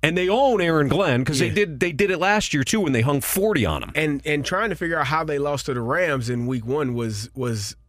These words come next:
Speaker 2: i-, i-, interesting as well. We
Speaker 1: They got
Speaker 2: were,
Speaker 1: blown
Speaker 2: we were,
Speaker 1: out.
Speaker 2: we were confused about that one because,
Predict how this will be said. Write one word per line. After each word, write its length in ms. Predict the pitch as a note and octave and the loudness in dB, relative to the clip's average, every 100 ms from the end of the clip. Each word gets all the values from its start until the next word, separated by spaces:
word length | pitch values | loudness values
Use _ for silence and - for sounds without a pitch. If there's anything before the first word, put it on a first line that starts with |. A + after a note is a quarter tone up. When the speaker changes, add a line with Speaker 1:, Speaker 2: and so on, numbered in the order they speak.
| _ _ _ _ - | _ _ _ _ -10
Speaker 2:
i-, 40 | |
i-, 40 | C3 | -8
interesting 760 | C#3 D3 D3 - B2+ C#3 B2+ | -4 -2 -2 -2 -4 -4 -2
as 120 | A2+ | -2
well. 200 | B2 B2+ | -2 -2
We 80 | A#2+ | 0
Speaker 1:
They 60 | F3+ | 2
got 60 | C4+ | 4
Speaker 2:
were, 40 | |
Speaker 1:
blown 160 | C4+ A#3+ | 6 4
Speaker 2:
we 60 | |
were, 60 | C4 | 4
Speaker 1:
out. 240 | C#4+ - F#3+ | 4 2 0
Speaker 2:
we 120 | C4+ | 0
were 140 | B3 | 0
confused 640 | - D#3+ - A3+ A#3 F#3 D3 | 0 -2 0 2 2 0 0
about 300 | D3 C#3 B2+ | 0 0 0
that 200 | D#3+ C3 | 0 0
one 140 | B2+ | -2
because, 440 | B2+ B2+ C3+ A#2+ | 0 0 0 -2